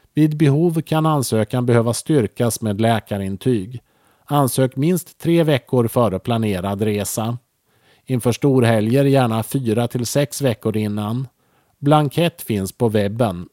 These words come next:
äldreomsorg punkt Stockholm snedstreck färdtjänst. Skicka ansökan till Norra innerstaden stadsdelsförvaltning, biståndsbedömning för äldre, box tjugofyra etthundrafemtiosex,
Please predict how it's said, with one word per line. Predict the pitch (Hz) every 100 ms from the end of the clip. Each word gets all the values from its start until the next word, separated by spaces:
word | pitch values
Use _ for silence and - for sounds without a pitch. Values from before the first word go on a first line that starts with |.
| -
äldreomsorg | 120 113 104 107 104 135 165 190
punkt | - 110 -
Stockholm | - 131 - - 131 127
snedstreck | - 139 113 - 85 -
färdtjänst. | 110 107 90 - 117 117 - - - _ _ _ _ _ _
Skicka | 175 165 - 165
ansökan | 156 127 120 - 131 127
till | 113 98
Norra | 98 101 139 123 117 127
innerstaden | 151 135 110 - 113 101 110
stadsdelsförvaltning, | 110 127 117 - 101 95 - 104 101 92 92 - 135 175 147 _ _ _ -
biståndsbedömning | 139 165 127 120 113 - 113 113 107 113 156 151
för | 110 104 107
äldre, | 110 117 127 123 104 90 92 _ _ _ _
box | 104 143 175 - - -
tjugofyra | - 127 117 120 147 135 107 117 151
etthundrafemtiosex, | 120 107 - 110 101 98 - 101 82 - 87 85 - 117 - - - -